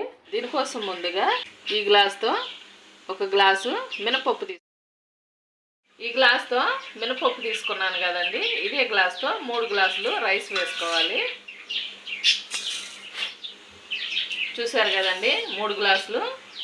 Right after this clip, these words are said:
ఈ మినపప్పులోనే వేసేసుకున్నాను. అలాగే ఇందులోనే రెండు స్పూన్ల వరకు పచ్చిశనగపప్పు వేసుకోవాలండి. ఒక స్పూను మెంతులు కూడా వేసుకుంటున్నాను.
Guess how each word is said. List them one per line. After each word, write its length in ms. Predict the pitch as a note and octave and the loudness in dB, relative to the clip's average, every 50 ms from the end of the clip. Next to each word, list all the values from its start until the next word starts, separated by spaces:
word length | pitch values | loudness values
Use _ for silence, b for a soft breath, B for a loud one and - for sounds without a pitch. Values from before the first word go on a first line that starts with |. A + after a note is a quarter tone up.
| - - | -6 -4
ఈ 60 | G3 | -2
మినపప్పులోనే 800 | G#3+ A3+ A#3 A#3 A#3+ - - A#3 - - G#3 G3 G3 G3+ A#3 D4 D4+ | 0 2 2 2 2 2 0 0 0 2 0 0 0 0 0 0 2
వేసేసుకున్నాను. 920 | A#3 F#3+ G#3+ A3+ G3+ F#3+ - - F#3+ F3 E3+ E3 E3 E3+ F3 G#3+ F#4 A4 - - - - - - - - - - - - - | 2 0 0 -2 -6 -8 -8 -8 -6 -4 -2 -2 -2 -4 -4 -6 -8 -8 -10 -12 -16 -20 -20 -20 -20 -20 -20 -20 -20 -6 -2
అలాగే 540 | E3+ F3+ F#3+ F3+ E3+ F3+ G3 - G#4 A#4 B4 - - - - - - - - - - F#3 | 4 6 6 6 6 6 4 4 4 0 -4 -8 -14 -20 -20 -20 -20 -20 -20 -16 -10 -6
ఇందులోనే 680 | G3+ G#3+ A3 B3 A#3 G#3 F#3 G3 A3 C#4 A#4 B4 - - | 0 0 4 6 6 6 6 6 6 6 4 4 0 0
రెండు 240 | - G#3+ A3+ A#3+ B3+ | 0 0 2 2 0
స్పూన్ల 320 | - - - C4 B3 A#3 | -4 0 0 2 2 4
వరకు 500 | G#3 G3 F3+ F3 - A3+ C#4 G4+ B4 C5 B4 - - - - - | 6 6 4 4 2 -2 -4 -4 -4 -6 -10 -12 -18 -20 -6 -2
పచ్చిశనగపప్పు 760 | G#3 F#3+ F#3+ - - - - A3 G#3+ G3 F#3+ G3 F#3 - - G#3 | -2 -2 -2 -4 -2 2 2 4 4 2 0 0 -4 -2 -2 2
వేసుకోవాలండి. 840 | G3 F3+ E3 - - - E3+ E3 D#3+ D#3 D#3 E3 E3 G3+ D#4+ G#4 A#4 A4+ - - - - - - - - - - - - - - - - - - - - - - - - - - - - - - - - - - - - - - - - - - - - - - - - - - - - - - - | 2 2 2 0 -2 -2 0 0 0 0 -2 -2 -2 -2 -2 -2 -2 -4 -10 -16 -20 -20 -20 -20 -20 -20 -20 -20 -20 -20 -20 -20 -20 -20 -20 -20 -20 -20 -20 -20 -20 -20 -20 -20 -20 -20 -18 -18 -18 -18 -20 -20 -20 -18 -18 -16 -16 -16 -18 -18 -20 -20 -20 -20 -18 -18 -16 -16 -16 -18 -18 -10 -8
ఒక 120 | G3 G3 | -8 -6
స్పూను 600 | - - - - G#3 G#3+ G#3 G3 G#3+ D4+ A4 C5 B4+ - - - - | -6 -8 0 2 2 2 2 -2 -2 -2 -2 -4 -6 -10 -14 -14 -8
మెంతులు 340 | E3+ F#3+ G3+ G#3 - A3+ A3 | -4 -4 -4 -4 -2 -2 2
కూడా 220 | G3+ G#3+ G#3+ G#3+ | 2 4 4 4
వేసుకుంటున్నాను. 840 | G3+ F3+ F3 E3+ - - F3 E3+ E3 E3+ E3 E3 E3 E3+ G#3 E4 A4+ | 4 4 2 2 0 -6 -6 -8 -6 -4 -2 -2 -2 -2 -4 -6 -8